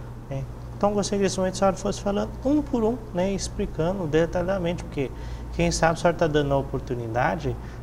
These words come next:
pra que muitos que estão aí nos acompanhando, "Nossa, olha, eu posso fazer isso também, né, lá na minha escola,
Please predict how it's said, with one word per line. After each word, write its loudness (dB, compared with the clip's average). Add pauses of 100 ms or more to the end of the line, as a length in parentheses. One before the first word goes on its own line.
(160)
pra 0
que 2
muitos 2
que -6
estão -2
aí 0
nos -2
acompanhando, -2
"Nossa, -2
olha, -2
eu 0
posso -2
fazer 0
isso -4
também, -2
né, 0
lá 0
na 0
minha 0
escola, 2